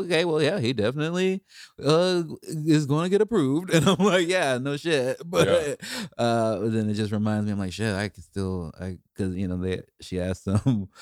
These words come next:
Speaker 1: <laughs> like, "Where do you wanna live when you get older? Where you wanna grow up?" And she just goes, "With my dad." And I'm like, "Oh, okay, well, let's keep it, we gotta keep making money."
Speaker 2: Yeah. Oh, that's, I mean,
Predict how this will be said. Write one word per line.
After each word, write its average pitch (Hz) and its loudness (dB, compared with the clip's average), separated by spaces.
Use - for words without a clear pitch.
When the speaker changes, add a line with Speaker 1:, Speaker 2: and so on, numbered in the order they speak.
Speaker 1:
<laughs> - -12
like, 104 2
"Where 123 2
do 131 0
you 135 2
wanna 139 0
live 139 2
when 110 0
you 107 0
get 107 2
older? 104 2
Where 104 0
you 107 0
wanna 104 -2
grow 117 2
up?" 98 -4
And 92 -6
she 98 0
just 92 -2
goes, 92 -2
"With 90 -2
my 95 -2
dad." 92 0
And 95 -6
I'm 98 -4
like, 80 -6
"Oh, 87 -2
okay, 104 -4
well, 113 -8
let's 92 -12
keep 107 -2
it, 107 -2
we 104 -4
gotta 98 0
keep 95 -2
making 95 -2
money." 101 -2
Speaker 2:
Yeah. 101 -2
Oh, 101 2
that's, 98 -4
I - -4
mean, 110 -2